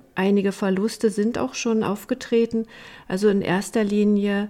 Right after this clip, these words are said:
müssen die Fassungsschichten gefestigt, gesichert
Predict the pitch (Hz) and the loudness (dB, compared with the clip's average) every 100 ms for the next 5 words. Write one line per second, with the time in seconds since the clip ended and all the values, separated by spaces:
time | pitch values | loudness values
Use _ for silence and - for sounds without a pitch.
0 | - - - - 202 196 208 208 220 208 | -10 -20 -20 -6 0 2 2 2 0 2
1 | 202 196 202 190 214 220 - 208 196 - | 0 -4 -4 -2 -2 -4 -4 -4 -4 -6
2 | - 190 190 185 185 - 233 254 - 233 | -2 0 2 0 -2 -2 -2 -2 0 0
3 | 233 - - 196 202 220 254 247 254 254 | 0 -6 -4 0 0 0 0 0 -2 -4